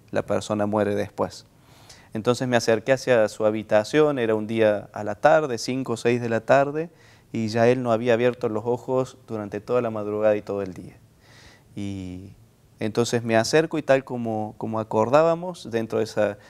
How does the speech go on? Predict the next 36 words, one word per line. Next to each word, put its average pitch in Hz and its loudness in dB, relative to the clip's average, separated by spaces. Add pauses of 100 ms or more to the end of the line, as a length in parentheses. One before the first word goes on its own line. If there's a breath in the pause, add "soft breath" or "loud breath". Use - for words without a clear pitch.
(140 loud breath)
amistad 104 0
de 113 4
fe 131 -2
que - -6
había 113 0
surgido, 147 -2 (380 soft breath)
le 104 2
hablé 139 2 (220)
con 104 -12
afecto 135 0
y, 110 -2 (240 soft breath)
y 113 -2
recé 113 2
por 151 0
él 151 4
y 151 0
por 127 0
mí 139 0 (300 soft breath)
aquel 117 2
Padre 120 4
Nuestro, 143 0
Ave 135 4
María 127 2
y 123 0
Gloria 131 2
que 117 -4
siempre 120 0
rezábamos 117 0
juntos, 131 0
haciendo 117 2
ahora 117 4
de 110 0
mi 107 -6
voz 127 0 (340 soft breath)
uso 120 -6
de, 101 -2